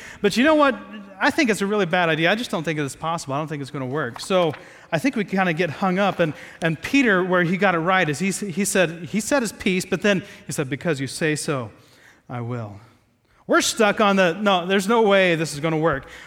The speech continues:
What, you're telling me this whole Jesus thing is real and that he's gonna come into my life and he's gonna change everything? And if I give my whole life over to him, then everything in my life is gonna kinda radically be upended and I'm gonna start making progress and following Jesus and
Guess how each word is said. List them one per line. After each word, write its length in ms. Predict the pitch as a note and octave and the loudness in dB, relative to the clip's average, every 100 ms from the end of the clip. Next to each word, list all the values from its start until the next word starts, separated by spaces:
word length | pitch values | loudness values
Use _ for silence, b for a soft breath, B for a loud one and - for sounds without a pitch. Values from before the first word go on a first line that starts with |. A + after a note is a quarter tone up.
| B | B
What, 140 | G#3 | 2
you're 120 | G3 | 2
telling 260 | G3 A3+ A#3 | 2 2 4
me 80 | G#3+ | 2
this 160 | G#3 | 2
whole 160 | A3 G#3 | 2 0
Jesus 420 | D#3 G3 A3 A#3 | 2 0 0 0
thing 260 | - A3 A3 | 0 0 0
is 140 | E3+ | -2
real 220 | F3 G3+ | 2 2
and 80 | A3 | 4
that 100 | F#3 | 2
he's 120 | F#3 | 0
gonna 160 | F3 F3 | -2 -2
come 180 | F#3+ G3 | -2 -2
into 120 | F#3+ | 0
my 100 | F#3 | 2
life 220 | F3+ F#3+ | 4 2
and 60 | F#3+ | 0
he's 120 | F3+ | -2
gonna 160 | F#3 D#3 | -2 -2
change 280 | F3 F#3+ | -2 -2
everything? 300 | F#3 F3+ F#3 | -4 -4 -4
And 80 | F#3+ | -2
if 60 | E3 | -4
I 80 | D#3+ | -2
give 100 | F#3 | 0
my 80 | |
whole 160 | E3 F3 | 0 2
life 160 | F3+ E3+ | 0 0
over 160 | F#3 | -2
to 80 | E3+ | 0
him, 100 | F#3 B B | -2 B B
then 100 | F#3 | 2
everything 280 | F3+ F#3+ F#3+ | 2 2 0
in 60 | F#3+ | 2
my 100 | F3+ | 2
life 240 | F3+ F3 | 2 0
is 80 | D#3 | -4
gonna 180 | F#3 E3+ | -4 0
kinda 220 | F#3+ D#3+ | 0 0
radically 640 | D3+ D#3 F#3 F#3 G3 F3+ B B | 2 2 0 0 0 0 B B
be 120 | F#3+ | 2
upended 380 | F#3 F#3 F#3+ F#3+ | 2 2 0 0
and 80 | F3+ | 0
I'm 140 | F3 | -2
gonna 120 | F3+ | -4
start 280 | - F#3+ F#3 | 0 2 2
making 380 | D#3 F3 F#3 D#3+ | 2 -2 -2 -6
progress 540 | - F3 F3+ F3 F3+ | 0 0 2 0 0
and 120 | E3 | -4
following 480 | C3+ F3+ F#3 F3+ E3+ | -2 0 0 -2 -4
Jesus 420 | D#3+ F#3 F3+ F#3 | -2 -2 -2 -4
and 160 | F#3 | -4